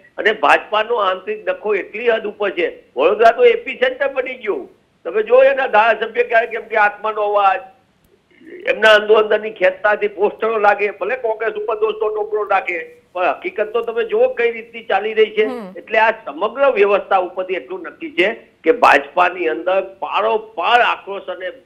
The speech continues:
Speaker 1: મોટા પાયે રોષની લાગણી છે અને આ, આનો ભોગ ગુજરાત અને ગુજરાતીઓ બને છે. ભાજપાએ કોને લડાવવા, ન લડાવવા એમનો આંતરિક મામલો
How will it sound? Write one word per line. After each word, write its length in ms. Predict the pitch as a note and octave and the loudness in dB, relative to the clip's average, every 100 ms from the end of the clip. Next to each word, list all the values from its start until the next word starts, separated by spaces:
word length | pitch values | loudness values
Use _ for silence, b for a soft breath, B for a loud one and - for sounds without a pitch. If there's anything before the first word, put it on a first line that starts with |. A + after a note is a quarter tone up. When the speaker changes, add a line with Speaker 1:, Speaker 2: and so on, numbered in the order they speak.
| _ _ C3 | _ _ -12
Speaker 1:
મોટા 380 | D#3+ - F#3+ | -12 -2 0
પાયે 340 | F#3+ E3 E3 E3+ | 0 -2 -2 0
રોષની 480 | C#3 C#3+ D#3 E3+ F3 | -2 -6 -8 -10 -6
લાગણી 360 | D#3+ E3 F3 | -6 -6 -10
છે 160 | F3 F#3 G3+ _ _ | -12 -14 -14 _ _
અને 180 | - E3+ | -10 -4
આ, 200 | E3+ F#3+ | -2 -2
આનો 440 | F#3 D3+ D#3+ F3 E3 | -4 -8 -6 -4 -6
ભોગ 420 | - E3+ E3 - | -2 2 2 0
ગુજરાત 400 | E3 F3+ F3+ F3+ | -4 2 4 2
અને 140 | E3+ | -6
ગુજરાતીઓ 560 | C#3+ C#3+ D3+ D#3 D#3 D3 | -8 -4 0 0 0 -6
બને 280 | C#3 C3+ A2+ | -4 -4 -6
છે. 100 | G#2 | -6
ભાજપાએ 540 | - B2 - E3 E3 | -2 -2 0 2 2
કોને 340 | D#3+ D3 E3+ | 2 0 2
લડાવવા, 440 | E3+ D#3 D#3+ E3+ E3+ | 4 6 6 6 6
ન 200 | D#3+ E3 | 2 0
લડાવવા 280 | E3 E3+ E3+ | 2 2 2
એમનો 220 | E3 F3 | 0 2
આંતરિક 380 | F#3 F#3 A3 G3+ | 2 4 2 4
મામલો 320 | G3 F3 | 2 4